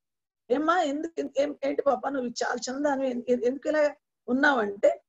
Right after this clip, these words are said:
నన్ను యేసు ప్రభు ఇలా బ్రతికించాడు అనే సాక్ష్యం చెప్పి మరలా పాట పాడితే, "పాప రేపు కూడా వస్తావా?"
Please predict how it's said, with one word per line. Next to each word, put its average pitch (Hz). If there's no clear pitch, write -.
నన్ను 202
యేసు 196
ప్రభు 202
ఇలా 196
బ్రతికించాడు 190
అనే 190
సాక్ష్యం 220
చెప్పి 330
మరలా 233
పాట 269
పాడితే, 254
"పాప 214
రేపు 214
కూడా 240
వస్తావా?" 214